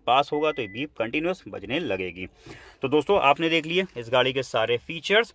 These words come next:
बात करते हैं हम जरा कंफर्ट की। पीछे तो काफ़ी कंफर्टेबल थी, आगे की सीटें भी जो हैं वो अच्छी कंफर्टेबल बनाई हैं। बॉडी हगिंग यानी थोड़ी सी बकेट टाइप सीट्स हैं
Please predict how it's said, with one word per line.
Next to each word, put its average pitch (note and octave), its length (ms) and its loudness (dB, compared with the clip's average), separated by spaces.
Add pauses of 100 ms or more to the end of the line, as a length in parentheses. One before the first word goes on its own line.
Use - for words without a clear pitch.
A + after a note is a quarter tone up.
(380)
बात B2+ 180 4
करते D3+ 320 0
हैं D#3 200 -2
हम C#3 180 -4
जरा D#3 180 -2
कंफर्ट D#3 460 0
की। G3+ 280 -12
पीछे C#3+ 280 -6
तो D#3 120 -4
काफ़ी C3+ 280 -2
कंफर्टेबल C#3+ 580 -2
थी, D3+ 200 -10
आगे B2+ 340 0
की E3 120 -10
सीटें C#3+ 340 -4
भी C#3 140 -2
जो C3 140 -4
हैं C#3 160 0 (320)
वो E3 160 -2 (120)
अच्छी A#3 340 0 (220)
कंफर्टेबल C#3+ 480 0
बनाई D#3+ 360 0
हैं। E3 360 -2
बॉडी A#2+ 260 0
हगिंग C3+ 340 -6
यानी B2+ 200 -6
थोड़ी A#2+ 200 -8
सी B2+ 120 -10
बकेट A#2+ 400 0
टाइप C3+ 180 0
सीट्स C#3 360 -8
हैं D#3 120 0